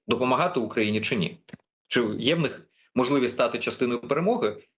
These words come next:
чи це, це швидко закінчиться, і, відповідно, потрібно буде просто фіксувати втрати для світу від того, що Україна ш-, швидко була поглинута Росією. Тому Грузія знаходилась от в цих умовах,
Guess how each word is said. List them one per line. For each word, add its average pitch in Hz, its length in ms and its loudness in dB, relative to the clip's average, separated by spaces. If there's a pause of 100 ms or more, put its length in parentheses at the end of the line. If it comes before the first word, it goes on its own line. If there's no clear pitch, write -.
(100)
чи 139 140 2
це, 185 180 2
це 151 180 0
швидко 143 340 -2
закінчиться, 160 540 0
і, 117 40 2
відповідно, 123 480 0
потрібно 123 300 0
буде 110 180 2
просто 110 280 0
фіксувати 110 680 0 (240)
втрати 120 380 0
для 104 160 0
світу 180 320 -2
від 104 100 0
того, 131 140 0
що 101 140 -2
Україна 113 340 0
ш-, - 120 -12
швидко - 380 -2
була 101 200 2
поглинута 101 500 0
Росією. - 480 -6 (1160)
Тому 143 240 2
Грузія 117 360 2
знаходилась 160 480 0
от 120 100 -4
в - 40 -14
цих - 240 -2
умовах, 104 460 -2